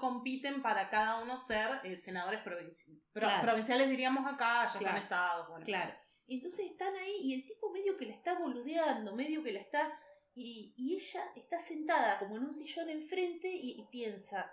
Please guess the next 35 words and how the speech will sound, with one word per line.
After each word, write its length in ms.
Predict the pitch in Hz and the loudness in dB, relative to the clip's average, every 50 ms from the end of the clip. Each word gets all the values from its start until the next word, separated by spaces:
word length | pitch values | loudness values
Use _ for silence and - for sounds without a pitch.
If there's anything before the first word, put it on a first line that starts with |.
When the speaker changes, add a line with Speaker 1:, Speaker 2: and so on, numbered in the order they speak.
| - - - _ _ _ _ _ | -14 -20 -20 _ _ _ _ _
Speaker 2:
"Pensar 400 | 247 240 247 - - - 392 440 440 440 - | -14 -12 -12 -12 -12 -8 -8 -8 -8 -10 -12
que 80 | 285 - | -14 -12
si 200 | - - 214 - | -12 -14 -16 -14
quiero 320 | - 311 349 370 392 381 - | -6 -2 -2 0 0 -2 -2
te 120 | - 269 | -4 -4
hago 400 | 302 320 311 311 262 - - - _ _ _ | -6 -4 -4 -4 -6 -6 -6 -16 _ _ _
mierda. 720 | - 202 233 285 302 254 202 - - 151 - 151 139 - - | -8 -2 -2 0 0 0 0 -2 -6 -12 -14 -14 -16 -16 -14
Speaker 1:
Sí. 200 | - - - 226 220 208 196 196 - - _ _ | -12 -2 0 0 0 0 -2 -6 -10 -16 _ _
Speaker 2:
Si 300 | - - - 262 254 - | -14 -12 -8 -8 -10 -8
quiero 260 | - 302 370 440 - 494 466 403 - - - _ - | -2 2 2 2 4 2 0 0 -2 -6 -14 _ -10
te 100 | - 285 | -8 -6
hago 220 | 330 359 392 381 | -2 0 -2 0
cagar 340 | - 269 247 254 320 370 370 | 0 -2 0 4 4 4 4
acá 240 | 311 302 - 339 339 | 4 2 4 2 2
mismo". 580 | 320 339 302 - - - 185 180 196 196 226 254 - - | 2 0 -2 -4 -8 -10 -10 -8 -6 -6 -6 -6 -6 -4
Speaker 1:
Sí, 120 | 233 233 226 | -4 -4 -4
sí, 120 | - 240 233 | -4 -2 2
Speaker 2:
Y 20 | 240 | 4
Speaker 1:
sí. 60 | 359 | 6
Speaker 2:
obviamente 600 | 494 523 453 403 349 359 427 440 403 - 302 262 | 8 8 8 8 6 6 4 4 4 4 2 0
no 140 | 240 247 233 | 2 2 2
lo 140 | 233 220 220 | 4 4 4
hace 240 | 220 - - 196 180 | 4 4 0 -4 0
cagar, 560 | 185 180 180 185 185 180 180 185 - - - _ - | 0 0 2 4 2 2 2 2 -2 -8 -14 _ -16
o 80 | 175 | -14
sea, 220 | - - 190 180 175 | -10 -4 -4 -4 -2
no 160 | 190 208 208 | -2 -2 0
lo 140 | 208 196 190 | 0 0 0
mata. 600 | 214 202 196 - - 202 208 214 220 - - _ _ _ _ _ | 2 2 0 0 0 -2 -2 -2 -2 -6 -14 _ _ _ _ _
Speaker 1:
Claro. 360 | - 208 202 190 185 175 175 - - _ - | 0 4 4 4 4 2 -6 -8 -12 _ -2
Speaker 2:
Pero 280 | 269 269 269 285 294 - - | -2 -2 0 -2 -4 -4 -6
esa 140 | 440 - 508 480 - - | -6 -4 -6 -6 -4 -4
sensación 680 | 349 302 269 262 - 269 262 - - - 285 247 247 | -2 -2 -2 -2 0 -2 -2 -2 -2 -2 0 0 2
Speaker 1:
La 80 | 220 214 | 2 4
Speaker 2:
de 80 | 220 | 2